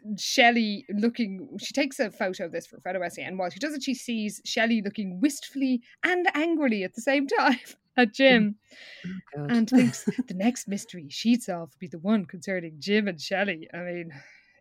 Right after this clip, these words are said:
Speaker 1: if you insist.
Speaker 2: Oh, God.
Speaker 1: Mm. <laughs> We cut to Saturday morning,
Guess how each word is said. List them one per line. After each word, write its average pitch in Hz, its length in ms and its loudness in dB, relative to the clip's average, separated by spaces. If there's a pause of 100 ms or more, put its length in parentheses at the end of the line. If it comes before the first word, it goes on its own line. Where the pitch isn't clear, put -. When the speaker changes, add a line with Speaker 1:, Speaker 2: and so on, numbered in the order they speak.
(120)
Speaker 1:
if 202 200 -6
you 220 160 0
insist. - 840 -8 (360)
Speaker 2:
Oh, 165 220 -4
God. 127 340 -8 (200)
Speaker 1:
Mm. 165 500 -2 (580)
<laughs> 247 220 -8 (640)
We 165 120 -12
cut - 300 -2
to 339 100 -12
Saturday 277 400 -4
morning, 131 360 -14